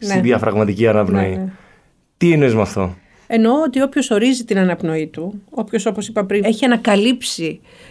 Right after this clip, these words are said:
Speaker 1: τα άπειρα διαμερίσματα και το ότι μπορούμε να εισπνέουμε όση ώρα θέλουμε, φτάνουμε σε αυτό το στάδιο, κάποιος που το εξασκεί πολύ,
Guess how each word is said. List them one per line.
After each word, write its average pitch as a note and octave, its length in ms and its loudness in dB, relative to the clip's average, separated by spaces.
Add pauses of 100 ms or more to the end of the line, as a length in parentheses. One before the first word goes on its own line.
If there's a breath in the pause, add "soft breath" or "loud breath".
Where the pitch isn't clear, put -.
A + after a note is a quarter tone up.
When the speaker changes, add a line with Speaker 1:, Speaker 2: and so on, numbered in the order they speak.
(240 loud breath)
Speaker 1:
τα F#3+ 340 2 (480)
άπειρα F3+ 640 2
διαμερίσματα F#3 1000 2
και F#3+ 200 -2
το F#3+ 220 2
ότι F#3+ 280 0
μπορούμε G3+ 380 4
να A#3 160 4
εισπνέουμε G#3+ 880 2 (140)
όση D4 260 0
ώρα C#4+ 180 4
θέλουμε, G3 720 2
φτάνουμε A#3 340 2
σε A#3 100 -2
αυτό A3+ 140 0
το G#3 160 2
στάδιο, F3+ 640 0
κάποιος F#3 280 -2
που - 60 -18
το D#3 60 -6
εξασκεί E3+ 380 -6
πολύ, E3+ 420 -6